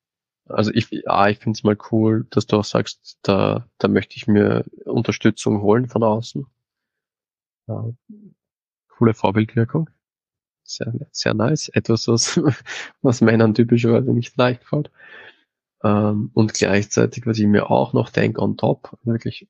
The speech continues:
zusätzlich, darf es für einen Moment okay sein, weil dein Leben aktuell einfach so turbulent ist mit, äh,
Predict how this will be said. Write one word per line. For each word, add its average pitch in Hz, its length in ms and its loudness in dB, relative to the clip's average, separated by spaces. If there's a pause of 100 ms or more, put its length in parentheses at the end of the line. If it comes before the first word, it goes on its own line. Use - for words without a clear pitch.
zusätzlich, 120 800 -4 (1040)
darf 110 340 -2
es 123 200 0
für 113 380 2
einen 113 120 0
Moment 107 880 0 (140)
okay 113 480 0
sein, 113 720 0
weil 107 220 0
dein 104 200 0
Leben 127 280 2
aktuell 110 360 0
einfach 107 200 0
so - 240 -4
turbulent 110 800 0
ist 104 320 -2
mit, 107 380 -2 (920)
äh, 104 460 0